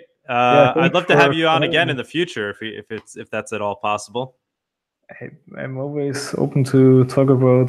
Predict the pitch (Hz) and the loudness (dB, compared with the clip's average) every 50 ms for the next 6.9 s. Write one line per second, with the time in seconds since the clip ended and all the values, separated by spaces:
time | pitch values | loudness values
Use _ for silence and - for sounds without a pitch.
0 | - - - 131 127 127 131 131 127 131 - 131 127 127 127 127 127 127 127 123 | -4 -4 0 2 2 4 4 2 0 0 -2 0 0 0 0 -2 -2 -2 -4 -4
1 | 120 120 123 123 123 127 127 123 123 123 113 - - 120 117 120 120 120 120 123 | -4 -4 -4 -4 -4 -4 -4 -4 -4 -6 -8 -6 -6 -2 0 0 2 2 2 2
2 | 104 101 - - - - - - - - - - - - - _ _ _ _ _ | 2 2 0 -4 -8 -10 -14 -2 0 2 2 2 -2 -12 -18 _ _ _ _ _
3 | _ _ - - _ - - 143 127 - 147 143 147 147 135 127 143 139 135 135 | _ _ -20 -20 _ 0 0 0 2 4 4 6 6 6 6 6 6 6 6 6
4 | 135 135 - - _ _ _ _ _ _ _ _ - - - - 147 139 135 - | 6 4 0 -10 _ _ _ _ _ _ _ _ -20 -20 -10 -6 -6 -6 -6 -6
5 | - 135 131 131 131 131 135 131 131 135 127 127 131 127 131 135 135 - - _ | -10 -8 -8 -6 -6 -6 -8 -8 -10 -10 -10 -10 -12 -14 -14 -16 -18 -20 -20 _
6 | _ _ _ _ _ _ - 135 - 202 190 - - _ _ _ _ _ | _ _ _ _ _ _ -8 -6 -4 -6 -6 -6 -10 _ _ _ _ _